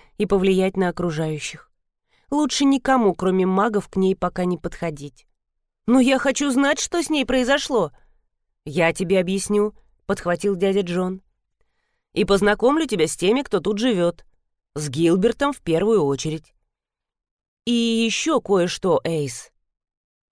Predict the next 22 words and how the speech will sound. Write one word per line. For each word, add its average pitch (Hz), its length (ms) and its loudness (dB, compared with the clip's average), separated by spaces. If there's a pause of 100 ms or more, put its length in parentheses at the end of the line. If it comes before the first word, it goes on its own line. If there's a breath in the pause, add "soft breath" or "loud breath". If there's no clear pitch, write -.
(680)
Ему 151 280 0
не 165 120 0
понравилось, 196 600 0
как 147 180 -8
дядя 147 260 0
произнёс 143 500 -2
его 175 200 -4
имя. 135 340 -6 (640)
Будто 226 460 0
оно 226 320 2 (380)
проклятие, 190 840 0
насланное 170 680 0
на 170 120 2
заклятого 170 560 0
врага, 180 460 2
или 160 440 0
часть - 440 -2
табу, 165 440 2
которое 156 440 0
он 156 200 0
нарушил. 175 600 -2 (880)
Но 202 260 4